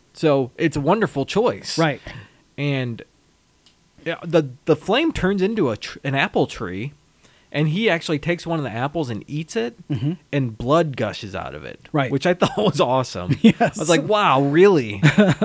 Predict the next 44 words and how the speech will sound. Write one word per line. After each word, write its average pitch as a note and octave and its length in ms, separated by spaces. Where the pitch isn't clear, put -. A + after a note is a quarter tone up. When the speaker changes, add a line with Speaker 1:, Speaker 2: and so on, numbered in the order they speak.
Speaker 1:
Um, A2+ 560
and D#3 120
the C#3+ 60
flame, F#3+ 400
like, C3 160
flickers F3 480
out, C#3+ 240
and A2+ 100
it A#2 80
says, B2 320
"Uh, B2+ 160
we'll C3+ 140
see E3+ 200
each C#3+ 140
other C3 240
again." G2+ 480
Speaker 2:
Yes. - 380
Speaker 1:
And G#2+ 400
then D#3 220
at D3 120
this F#3 180
moment, D#3+ 240
he C3+ 80
picks - 320
up D3 140
an B2+ 80
axe C3 340
out A#2+ 180
of G#2+ 120
the A2 60
ground. G2+ 580
I C3+ 80
guess C3+ 220
this D3 220
is B2+ 240
the, A#2 260
the D#3+ 80
message E3+ 480
he A#2 320
finally B2 540
got. G2 340
It's - 80
Speaker 2:
Yes. G#3+ 240
Speaker 1:
like, A2 280